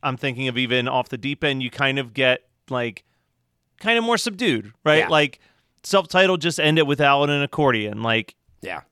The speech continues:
Speaker 1: Even Worse ends with a James Taylor cover, uh, parody,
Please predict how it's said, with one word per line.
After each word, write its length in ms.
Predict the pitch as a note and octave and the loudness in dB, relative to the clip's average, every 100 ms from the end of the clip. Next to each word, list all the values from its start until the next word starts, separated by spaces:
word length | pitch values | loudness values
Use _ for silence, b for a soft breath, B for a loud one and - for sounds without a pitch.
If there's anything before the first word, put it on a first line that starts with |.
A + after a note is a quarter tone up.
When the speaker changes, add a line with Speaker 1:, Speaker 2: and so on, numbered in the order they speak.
| _ | _
Speaker 1:
Even 320 | F#3 E3 E3 D3+ | 2 4 4 4
Worse 260 | D#3 D#3 | 2 2
ends 240 | D#3 C#3 C3+ | 2 0 0
with 160 | C#3+ | -2
a 280 | C#3 C3+ B2+ _ - | 0 0 -2 _ -4
James 320 | C#3+ C3+ B2+ | -2 -2 -4
Taylor 420 | - C#3+ C#3 C3+ | 0 2 2 -2
cover, 400 | - C#3 B2 C3+ D3 | 0 0 0 -2 2
uh, 240 | B2+ A#2+ | 2 2
parody, 600 | D3 C#3+ C#3 C3+ C3+ B2+ | 2 0 2 0 -2 -4